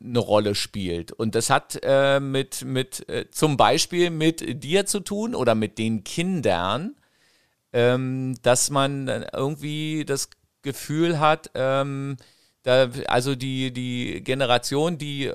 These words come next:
von einem <laughs> abstammt oder was, <laughs> so, ähm, dass, dass man, äh, auf die, also ich bin auf euch,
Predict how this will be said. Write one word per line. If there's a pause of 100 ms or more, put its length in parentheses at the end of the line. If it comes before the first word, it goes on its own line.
(100)
von
einem (300)
<laughs>
abstammt
oder (340)
was, (360)
<laughs>
so, (420)
ähm, (220)
dass, (120)
dass
man,
äh, (160)
auf (140)
die,
also
ich
bin (240)
auf
euch,